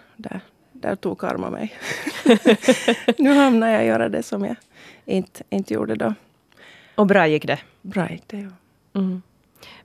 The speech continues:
Speaker 2: Är det här någonting du måste jobba på då varje gång du ska uppträda nu, det här med scenskräck?
Speaker 1: Det är nog någonting som jag jobbar på ganska mycket faktiskt.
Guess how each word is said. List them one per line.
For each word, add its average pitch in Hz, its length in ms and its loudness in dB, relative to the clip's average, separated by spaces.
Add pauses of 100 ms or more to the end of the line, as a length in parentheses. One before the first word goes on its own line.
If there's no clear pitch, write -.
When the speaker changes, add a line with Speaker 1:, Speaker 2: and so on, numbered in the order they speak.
Speaker 2:
Är 202 60 0
det 185 60 2
här 190 80 2
någonting 180 260 0
du 160 80 0
måste 165 300 -2
jobba 156 200 0
på - 260 -4
då 156 120 0
varje 160 200 -2
gång 160 180 -6
du 156 80 -6
ska - 220 -8 (300)
uppträda - 500 -8
nu, 120 220 -6 (480)
det 175 80 -12
här 151 60 -8
med 156 140 -10
scenskräck? - 800 -12 (640)
Speaker 1:
Det 294 100 2
är 330 60 4
nog 269 80 2
någonting 226 360 -2
som 190 200 -2
jag 190 120 -2
jobbar 190 300 -4
på - 200 -10
ganska 185 320 -8
mycket 175 280 -8
faktiskt. - 520 -18